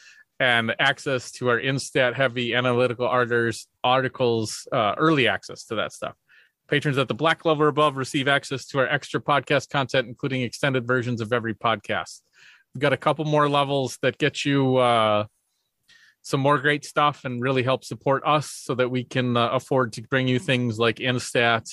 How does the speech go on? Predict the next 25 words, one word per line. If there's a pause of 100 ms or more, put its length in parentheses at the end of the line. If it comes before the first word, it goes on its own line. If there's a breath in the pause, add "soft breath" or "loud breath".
(180)
and (680 soft breath)
I
don't
know
what
else
anymore,
but
we'll
find
more
things
if
you
guys
keep
throwing
more
money
at
us.
I,
I
promise
you.